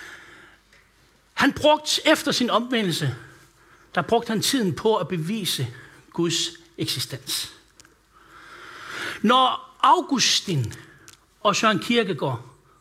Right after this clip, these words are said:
og Dostojevskij, de siger, at vores indre har behov for en gudsrelation,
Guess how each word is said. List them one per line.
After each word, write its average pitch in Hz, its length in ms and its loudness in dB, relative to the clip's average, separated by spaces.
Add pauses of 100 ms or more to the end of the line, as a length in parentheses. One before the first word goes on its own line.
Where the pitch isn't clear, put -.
(200)
og 175 100 -2
Dostojevskij, 214 720 0 (560)
de 202 80 0
siger, 262 520 4
at 196 420 0
vores 196 360 4
indre 247 380 4
har 196 240 4
behov 220 480 2
for - 180 0
en 196 100 2
gudsrelation, 156 840 -2